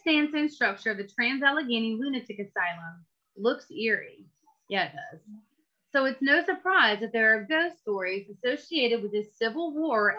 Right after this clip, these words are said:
era hospital in Weston. Construction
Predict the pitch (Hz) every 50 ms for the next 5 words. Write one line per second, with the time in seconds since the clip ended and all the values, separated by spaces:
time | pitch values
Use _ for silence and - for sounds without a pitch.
0 | 214 214 214 208 208 202 208 220 - 277 277 302 294 - - - 185 175 175 180
1 | 180 196 208 208 202 214 214 226 220 - _ _ - _ _ _ _ _ _ _
2 | _ _ _ _ _ _ _ _ _ _ _ _ _ _ _ _ _ _ - 320
3 | 311 - - 349 339 349 - - 480